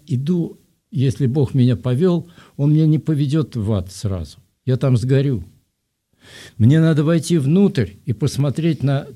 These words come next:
то, что творится адского во мне. И то, что выливается на улицах в гнев, в раздражение, э, в то, что человек не видит человека, он видит его как какой-то объект, как какую-то помеху. В продавце он человека не видит, он видит, э, ну,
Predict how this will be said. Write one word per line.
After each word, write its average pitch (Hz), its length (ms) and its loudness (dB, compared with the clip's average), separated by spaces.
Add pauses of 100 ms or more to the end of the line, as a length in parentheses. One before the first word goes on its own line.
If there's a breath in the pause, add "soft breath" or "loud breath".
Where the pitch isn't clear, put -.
то, 165 160 0
что - 220 -2
творится 139 680 2
адского 92 460 -2
во 92 160 -6
мне. 85 300 -10 (600 soft breath)
И 123 120 2
то, 170 220 2
что 156 180 -2
выливается 139 720 0
на 131 180 4
улицах 120 520 0
в 90 240 -8
гнев, 139 460 2 (120)
в 95 180 -10
раздражение, 123 920 2 (420 soft breath)
э, 117 140 -2
в - 100 -6
то, 160 180 2
что - 220 -2
человек 147 340 0
не 139 120 6
видит 139 320 0
человека, 131 760 0 (160)
он 117 160 0
видит 135 300 0
его 131 160 2
как - 220 -4
какой-то 131 500 0
объект, 107 560 0
как 123 200 -2
какую-то 127 460 0
помеху. 117 640 0 (600 loud breath)
В - 100 -14
продавце 147 480 2
он 165 120 4
человека 131 380 0
не 127 160 4
видит, 131 340 -2
он 123 120 2
видит, 120 460 -2
э, 107 300 -4
ну, 151 260 0